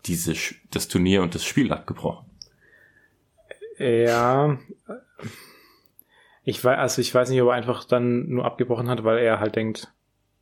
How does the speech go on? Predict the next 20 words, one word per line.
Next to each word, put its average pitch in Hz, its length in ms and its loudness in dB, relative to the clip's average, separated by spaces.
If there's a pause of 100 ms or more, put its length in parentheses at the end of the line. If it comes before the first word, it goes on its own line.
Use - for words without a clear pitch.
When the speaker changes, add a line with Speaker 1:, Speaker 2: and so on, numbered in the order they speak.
(320)
Speaker 2:
ähm, 104 680 0 (680)
der, 107 340 2 (720)
der, 107 460 -2
der - 160 -18
betrügt. - 560 -2 (360)
Speaker 1:
Also 95 140 2
er 92 60 2
hat 113 80 2
dann 110 120 4
halt 104 140 2
noch 110 140 0
gesagt, 92 460 0 (260)
die 98 80 0
Leute 98 340 2
können 95 320 0
sich 87 220 -4
ja 90 120 4
selber 87 360 2
dazu 80 320 -2
denken 80 560 -2